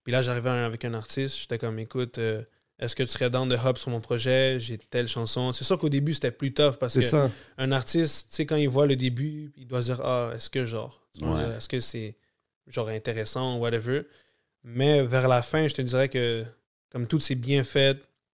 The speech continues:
Speaker 1: vraiment rapidement, puis tout, puis c'était vraiment comme ça. Je les approchais avec ce que j'avais déjà, ou je travaillais déjà avec d'autres artistes, puis grâce aux autres artistes, ben, tu sais, c'est, il y a des connexions qui se font. Lui, il connaît lui, fait que je peux reach lui, tu sais,
Speaker 3: Dope.
Speaker 1: je veux dire.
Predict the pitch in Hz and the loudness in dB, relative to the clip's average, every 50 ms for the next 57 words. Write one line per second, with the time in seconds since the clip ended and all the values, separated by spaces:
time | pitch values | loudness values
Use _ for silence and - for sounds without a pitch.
0 | _ _ _ _ _ _ _ _ - 147 131 117 131 135 139 143 135 131 127 - | _ _ _ _ _ _ _ _ -10 -8 -6 0 0 2 2 2 2 2 0 0
1 | 127 123 131 135 135 123 123 117 - - 135 131 127 - 123 120 117 117 117 113 | 0 0 0 0 0 -2 -4 -6 -6 -4 -4 -4 -4 -8 -12 -14 -16 -18 -20 -20
2 | _ _ _ _ _ _ _ - - 143 135 139 156 180 185 - 156 135 - 151 | _ _ _ _ _ _ _ -4 0 0 4 4 4 4 4 2 2 0 2 2
3 | 143 127 135 131 127 139 123 - 135 131 - 170 156 139 139 - - 143 127 135 | 2 2 2 2 2 2 2 2 0 4 6 6 6 6 4 2 2 4 4 4
4 | 131 135 131 135 123 127 139 147 170 - - _ _ _ _ _ _ _ _ _ | 4 4 4 4 4 4 4 2 2 0 -6 _ _ _ _ _ _ _ _ _
5 | _ - 180 165 170 175 180 180 180 _ _ _ _ - - - - 139 135 143 | _ -16 -12 -4 -2 0 0 -2 -2 _ _ _ _ -16 -8 -2 2 4 6 6
6 | 147 143 143 131 135 147 151 135 131 131 139 143 143 131 - - - - 156 160 | 6 4 4 2 4 4 4 4 2 0 0 2 2 0 0 2 0 2 2 2
7 | 165 170 - - - _ _ _ - 131 123 127 139 127 143 147 143 - 131 120 | 2 0 -4 -10 -12 _ _ _ -10 -8 -4 -2 2 4 4 4 2 0 -2 0
8 | 139 147 147 139 123 - - - 151 156 147 127 123 120 117 113 - - 143 131 | 0 2 2 0 -4 -4 -4 -4 -4 -4 -4 -4 -4 -6 -4 -4 -4 -4 -4 -4
9 | - - 120 110 110 113 120 117 117 113 113 110 - 123 120 113 - - 131 123 | -4 -6 -8 -10 -12 -14 -16 -12 -8 -8 -8 -6 -6 -6 -6 -6 -6 -6 -6 -8
10 | - - 120 - - - 135 139 143 143 143 143 143 _ _ _ _ - 127 135 | -10 -14 -12 -12 -8 -4 -2 -2 -2 -2 -2 -4 -8 _ _ _ _ -6 -4 -4
11 | 131 - 123 123 123 117 113 117 120 127 131 135 135 139 139 139 _ _ _ - | -2 -2 -2 -2 -2 -4 -4 -4 -2 -2 0 0 -2 -4 -6 -8 _ _ _ -16
12 | 117 107 - - - 123 120 113 120 127 123 - - 120 117 117 120 123 - 123 | -14 -12 -12 -8 -6 -6 -4 -4 -4 -6 -6 -6 -8 -6 -6 -6 -6 -2 -2 -2
13 | 120 123 120 117 113 113 120 123 | -2 -2 -4 -6 -8 -8 -8 -8